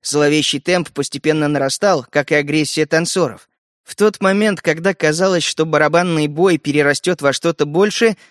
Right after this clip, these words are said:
всё стихло. Бойцы замерли с поднятыми к небу клинками. У костра появился Клык Тигра.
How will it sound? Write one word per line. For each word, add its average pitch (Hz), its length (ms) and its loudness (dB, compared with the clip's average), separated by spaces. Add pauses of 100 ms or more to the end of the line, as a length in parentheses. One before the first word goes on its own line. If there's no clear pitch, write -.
всё - 180 -2
стихло. - 480 -10 (340)
Бойцы 135 380 0
замерли 156 480 2
с 147 80 -2
поднятыми 156 540 -2
к - 100 -10
небу 147 260 0
клинками. 135 640 -6 (880)
У 135 120 -6
костра 160 520 2
появился 196 760 -2
Клык 147 340 -2
Тигра. - 500 -14